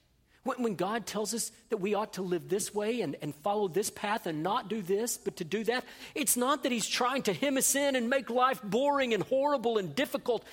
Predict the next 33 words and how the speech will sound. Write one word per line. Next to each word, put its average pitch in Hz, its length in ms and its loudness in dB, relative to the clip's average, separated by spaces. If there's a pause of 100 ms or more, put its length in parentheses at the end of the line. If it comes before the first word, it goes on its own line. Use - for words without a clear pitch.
(180)
It's - 160 -4
because 269 440 -2
of 262 60 -4
his 240 160 -4
great 254 320 -2
love. 269 580 -2 (760)
It's - 140 -2
because 285 240 0
he's 285 140 0
trying 285 320 0
to 269 100 -2
protect 294 500 -4
us 254 160 0 (220)
from 269 160 0
the 262 80 0
things 285 380 0
that 254 120 -2
will 233 60 -4
destroy 277 580 0
us 226 160 2
and 214 80 0
harm 254 400 -2
us - 140 -2
and 196 180 -2
wound 262 380 0
us. - 400 -6 (1600)
He, 262 360 -4
he 254 140 -2
loves 269 460 0
us. - 440 -8 (1400)
When 160 140 -2
we 185 120 -2
reject 170 560 -6